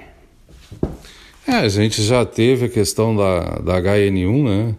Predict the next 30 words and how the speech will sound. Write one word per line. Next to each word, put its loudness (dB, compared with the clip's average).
Se -16
eu -6
não -4
me -2
engano 0
é -2
esse -4
nome, -4
teve -6
antes -6
aí, -2
que -4
veio 2
a 2
vacina, -2
e -2
todo -2
ano 2
tem 0
a 0
vacina, -2
né, -2
desta -4
gripe, -8
e 2
acredito 0
que -2
esse -2
vírus, -2
o -20